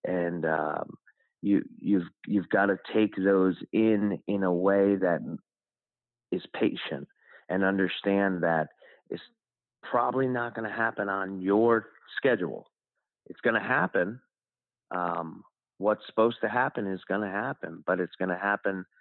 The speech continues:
according to the timeline that's already there. And that may not jive with your timeline, and your process may not be the same as, uh, you know,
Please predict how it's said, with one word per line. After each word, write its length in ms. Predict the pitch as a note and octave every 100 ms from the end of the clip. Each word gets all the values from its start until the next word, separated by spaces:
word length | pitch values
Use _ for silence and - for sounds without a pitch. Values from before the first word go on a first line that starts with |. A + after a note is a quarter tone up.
| _ _ _ -
according 520 | - - G#2 G2 F#2
to 120 | F2+
the 120 | E2+
timeline 600 | - G2+ G2 G2 F2+ F2+
that's 240 | F2 E2+ - -
already 460 | F2+ F#2 F2+ E2 D#2
there. 400 | D2 E2+ D#2+ D2 - _ _ _ _ -
And 120 | E2+
that 160 | E2
may 220 | E2+ F2+ G2
not 300 | F#2+ F2 D#2+
jive 400 | F#2 F2+ F2+ -
with 160 | D#2+
your 220 | E2+ F#2 F#2+
timeline, 640 | E2 D2+ - E2 - F2
and 180 | F2 F2
your 240 | F#2 G2+
process 540 | G2 G#2 F2+ - F#2+ E2+
may 160 | F2+ F2+
not 200 | F2+ F2
be 120 | F#2+
the 120 | F2 E2+
same 260 | F#2 F#2 F#2+ F2
as, 60 | - - - _ _ _ _ _ _ _ _ -
uh, 300 | G2 E2+ E2 D2+ - - _ -
you 140 |
know, 80 | F#2+